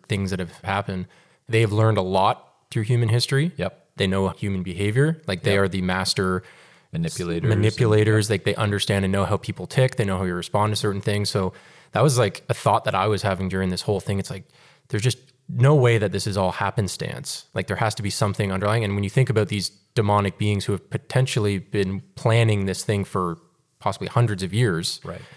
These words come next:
Speaker 1: And all of a sudden now at this time of covid where people seemingly all went insane in media, in healthcare, in finance, in law, in the church.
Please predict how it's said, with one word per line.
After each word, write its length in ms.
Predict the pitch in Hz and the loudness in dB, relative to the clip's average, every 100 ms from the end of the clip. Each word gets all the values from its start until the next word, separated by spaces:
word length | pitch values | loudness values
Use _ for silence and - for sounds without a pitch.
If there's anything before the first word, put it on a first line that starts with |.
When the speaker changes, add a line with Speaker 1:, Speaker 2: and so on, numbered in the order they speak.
| - _ - | -20 _ 0
Speaker 1:
And 100 | 113 | 4
all 120 | 104 | 4
of 60 | 101 | 2
a 40 | |
sudden 300 | - 110 101 | 2 2 2
now 220 | 98 95 | 2 2
at 120 | 92 | 0
this 160 | - 92 | -2 -4
time 300 | - 98 95 | 0 0 0
of 260 | 92 85 - | -2 -6 -2
covid 320 | 117 110 101 | 0 2 0
where 220 | 92 90 85 _ - | -2 -4 -6 _ -6
people 260 | 113 104 | -2 -2
seemingly 380 | 90 113 107 98 | 0 2 2 2
all 200 | 92 98 | 2 0
went 200 | 98 90 | 0 -2
insane 500 | 92 - 101 92 87 | -4 -2 -2 0 -2
in 120 | 87 | -4
media, 460 | 87 101 95 92 85 | -2 0 0 0 0
in 260 | 82 87 85 | -2 -4 -4
healthcare, 540 | - 107 - - 87 | -2 -2 -2 -2 -2
in 60 | 85 | -2
finance, 580 | - 107 95 90 85 - | 0 0 2 0 -4 -6
in 200 | 87 82 | -8 -8
law, 480 | 80 95 98 95 92 | -4 0 2 4 2
in 240 | 92 90 - - - - _ _ | 0 -4 -6 -18 -20 -20 _ _
the 100 | 82 | -4
church. 500 | - 117 92 - - | 0 0 0 -4 -12